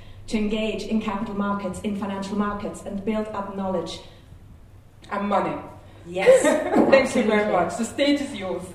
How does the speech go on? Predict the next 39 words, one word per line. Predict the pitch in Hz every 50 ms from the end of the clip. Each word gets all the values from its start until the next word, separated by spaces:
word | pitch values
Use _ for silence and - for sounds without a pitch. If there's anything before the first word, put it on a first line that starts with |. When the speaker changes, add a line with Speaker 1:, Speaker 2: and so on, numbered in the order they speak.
| - - 277 285 - - - - - - - - - -
Speaker 1:
Thank | 226 240 226 208 220
you | 226
very | 214 214 208 202 202 196
much. | 190 190 190 - - - - - - - - - - - - - - - - - - -
So | - - 285 285 285
everybody, | 285 262 254 247 240 226 220 202 196
welcome | 175 165 170 226 254 277 285 285 - - 247 240 220 202 196 196 190 196 - - - - - -
to | - 233
the | 226
World | 226 233 262 269 277 277
Summit | - 285 262 254 240
Awards | 233 214 214 220 226 220 214 202 - - - -
two | - - 294 302 294 294
thousand | 294 285 269 269 277 262 233 254 240 247
and | 247 247 233
twenty | - 254 269 262 262 240 - - 214 208
here | 202 196 240 240 240 233 233 233
at | 233 220 - -
Erste | 220 220 214 - - 202
Group | 196 202 196 196 202
Campus. | 214 190 - 175 175 170 - - - - - - - - - - - - - -
In | - 247
the | 262 262
name | 269 269 269 254
of | 233
Erste, | 240 226 220 214 214 - 220 208
I | 214 - 208
can | 202 - 214 208
say | 202 - 208 202 202 196
that | 202 196 208
we | 220 208
are | 214 214 214
extremely | 208 208 - - - - - - 214 233 240 226 214 202 196 190 185 202 208
excited | 202 196 - - - 226 214 208 214 - - 208 190 190 - - - - - - -
to | - 220 208
have | 220 220 226 220 214
you | 208 190
here | 180 180 170 156
today. | - 170 175 180 165 165 160 165 - -